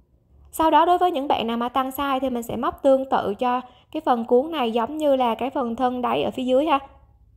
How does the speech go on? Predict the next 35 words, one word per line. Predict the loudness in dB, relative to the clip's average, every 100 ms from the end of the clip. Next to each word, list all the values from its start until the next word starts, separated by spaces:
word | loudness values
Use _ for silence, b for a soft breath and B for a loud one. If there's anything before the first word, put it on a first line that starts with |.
| _ _ _ _ -20 _ -20 -2 4
Đối | 4
với | 4 0
size | 0 0
này | 0
thì | 0
mình | -2 -4
sẽ | -2
dừng | -2 0
lại | 0
ở | 0
hai | -2 -4 -2
hàng | -2 -2
móc | -4 -4
và | -4
hàng | -4 -4
kế | -2 -2
tiếp | -2 -4
mình |
sẽ | -4 -4
viền | 0 0 0 -2
ha, | -4 B B _
giúp | -6 0
cho | 2 2
cái | 0 -2
phần, | 0 -2 0
à, | -2 -4 B _
cuốn | -2 0 2
bè | 2 2
của | 0
mình | -2 -2 -2
nó | -4 -2
được | -2 -2
đẹp | -2 -2
hơn | -2 -2
nè. | -2